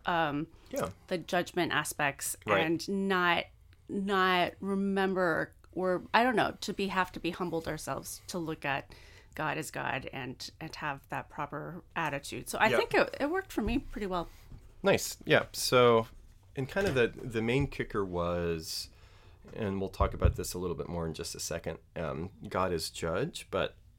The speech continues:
Speaker 2: the proper humbling of the passage comes from the twin realities of God having the right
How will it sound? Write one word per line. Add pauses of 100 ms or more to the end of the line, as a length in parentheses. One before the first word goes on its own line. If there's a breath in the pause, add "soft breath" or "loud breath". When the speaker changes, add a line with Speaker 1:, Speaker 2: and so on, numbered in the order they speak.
(120)
Speaker 2:
the
proper
humbling
of
the
passage
comes
from
the
twin (640 loud breath)
realities
of
God
having
the
right